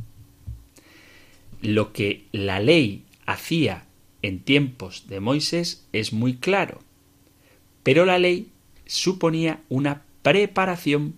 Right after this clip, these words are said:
para la venida del Mesías, y prepararnos para la justificación mediante la fe, no la ley, en Jesucristo.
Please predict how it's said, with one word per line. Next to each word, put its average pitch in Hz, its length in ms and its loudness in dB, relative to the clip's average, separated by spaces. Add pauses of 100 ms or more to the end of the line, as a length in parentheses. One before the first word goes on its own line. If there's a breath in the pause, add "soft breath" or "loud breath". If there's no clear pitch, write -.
para 131 200 4
la 120 120 0
venida 98 480 -6 (100)
del 92 220 -6
Mesías, - 640 -10 (320 soft breath)
y 170 280 0 (240)
prepararnos 170 960 0
para 131 200 0
la 117 160 -2
justificación 147 1080 -2 (380 soft breath)
mediante 110 640 -2 (300)
la - 340 -10
fe, 135 440 -2 (120)
no 120 240 0
la 120 160 2
ley, 113 300 -2 (400 soft breath)
en 110 180 0
Jesucristo. - 720 -12